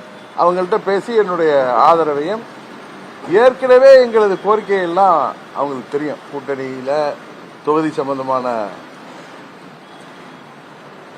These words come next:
எங்களது கட்சி, அம்மா மக்கள் முன்னேற்ற கழகத்தின் தேவைகளை ஏற்கனவே அவங்கள்ட்ட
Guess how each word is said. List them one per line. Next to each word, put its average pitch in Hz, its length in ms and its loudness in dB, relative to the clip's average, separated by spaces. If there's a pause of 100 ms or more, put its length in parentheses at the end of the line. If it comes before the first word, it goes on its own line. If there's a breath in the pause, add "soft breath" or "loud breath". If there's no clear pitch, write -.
(160)
எங்களது 139 680 -2 (2000)
கட்சி, 139 300 -4
அம்மா 190 280 2
மக்கள் 165 260 0
முன்னேற்ற 143 400 -6
கழகத்தின் 123 520 -8
தேவைகளை 175 540 0
ஏற்கனவே 185 480 -2
அவங்கள்ட்ட 147 640 0